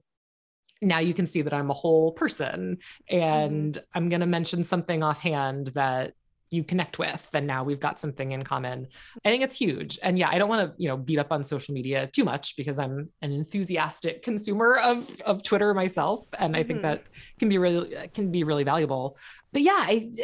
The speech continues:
Speaker 1: people do not really have those kinds of face-to-face connections in the way that we used to. We've been talking about bowling alone for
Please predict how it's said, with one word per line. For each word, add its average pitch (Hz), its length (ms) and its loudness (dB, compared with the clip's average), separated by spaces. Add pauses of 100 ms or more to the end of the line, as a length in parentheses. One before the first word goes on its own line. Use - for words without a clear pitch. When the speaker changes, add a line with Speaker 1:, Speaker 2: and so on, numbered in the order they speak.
(160)
Speaker 1:
people 269 260 -2
do 240 140 -4
not 240 240 0
really 196 180 0
have 175 460 0
those 160 340 0
kinds 160 320 -4
of 160 100 -2
face-to-face 156 840 -2 (500)
connections 190 560 0
in 160 100 0
the 165 80 0
way 160 180 2
that 151 280 0
we 170 120 -4
used 165 760 -4
to. - 300 -10
We've 170 120 -6
been 165 80 -4
talking 156 300 -6
about 156 260 0
bowling 151 320 0
alone 151 440 -2
for 170 300 -4